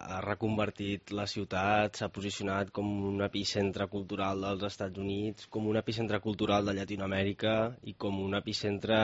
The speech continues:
gastronòmic, eh, ha remodelat tot el centre de la ciutat, el downtown ha canviat moltíssim.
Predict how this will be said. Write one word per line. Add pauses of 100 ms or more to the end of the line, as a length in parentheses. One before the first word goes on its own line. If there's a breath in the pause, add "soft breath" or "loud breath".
(260)
gastronòmic,
eh,
ha
remodelat
tot
el
centre
de
la
ciutat,
el
downtown
ha
canviat
moltíssim.